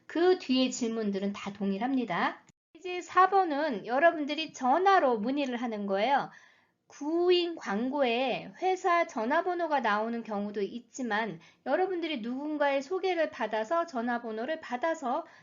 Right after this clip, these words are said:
그 다음에 전화하는 경우도 있죠. 그런데 회사 이름이 명확하게 나오면은 그 회사와 포지션을 그대로 이 샘플처럼 적으시면 돼요. 선택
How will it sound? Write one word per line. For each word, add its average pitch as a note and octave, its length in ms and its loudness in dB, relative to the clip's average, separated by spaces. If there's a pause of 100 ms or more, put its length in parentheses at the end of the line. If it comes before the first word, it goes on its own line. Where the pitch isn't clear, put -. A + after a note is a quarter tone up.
그 C#4+ 140 -10
다음에 E4+ 320 4
전화하는 B3+ 540 0
경우도 A3 340 -4
있죠. G#3 480 0
그런데 G3+ 240 -4
회사 E4 380 -2
이름이 G#3 360 -2
명확하게 A3 560 -4
나오면은 G3 540 -2 (300)
그 F3+ 260 -4
회사와 C4 640 4
포지션을 C#4 800 2
그대로 C4 580 4
이 G3+ 140 4
샘플처럼 C4+ 640 2
적으시면 G3 680 -2
돼요. E3+ 400 4 (720)
선택 F#4 380 -10